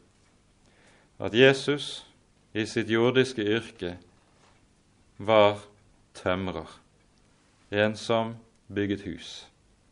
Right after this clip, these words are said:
For med sin død og med sin oppstandelse så bygger han det nye hus, det evige hus, der også vi skal få lov til å kalles Guds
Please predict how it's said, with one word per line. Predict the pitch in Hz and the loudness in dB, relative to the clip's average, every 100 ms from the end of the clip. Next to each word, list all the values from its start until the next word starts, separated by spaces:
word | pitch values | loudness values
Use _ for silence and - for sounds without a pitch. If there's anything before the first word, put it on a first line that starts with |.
| _ _ _ _ _ _ _ _ _ _ _ _ | _ _ _ _ _ _ _ _ _ _ _ _
For | 101 | -6
med | 104 127 131 | 4 4 4
sin | - 120 117 117 | 0 -2 -2 -6
død | 113 107 113 117 - _ - | 2 4 2 -2 -10 _ -14
og | 104 | -6
med | 110 107 | -2 -2
sin | - 107 98 | -2 -4 -4
oppstandelse | 98 - 104 101 90 87 - 92 95 - _ _ _ _ _ | -6 -4 0 0 -2 -10 -12 -16 -16 -20 _ _ _ _ _
så | - | -8
bygger | 90 104 104 101 | 4 4 4 2
han | 95 90 90 - _ _ - | 2 0 -4 -12 _ _ -8
det | 95 98 | -2 0
nye | 98 113 113 | 0 -2 -2
hus, | 98 98 - - - _ _ _ _ _ - | -4 -8 -10 -16 -18 _ _ _ _ _ -10
det | 92 | -6
evige | 95 98 104 104 92 85 | 2 4 4 4 0 0
hus, | 90 98 - - - _ _ _ _ _ _ _ _ _ - | -6 -10 -16 -18 -20 _ _ _ _ _ _ _ _ _ -2
der | 95 104 | 0 0
også | 104 - 98 | -2 -4 -2
vi | 95 104 131 | -2 -4 -6
skal | 127 - 101 | -12 -8 -8
få | 98 - | -6 -6
lov | 101 95 85 - | -2 -2 -4 -10
til | 92 87 | -8 -8
å | |
kalles | - 90 87 87 - - _ _ _ | -6 -6 -4 -8 -10 -20 _ _ _
Guds | 95 92 123 90 80 - - - | -14 -6 -4 -4 -8 -12 -18 -20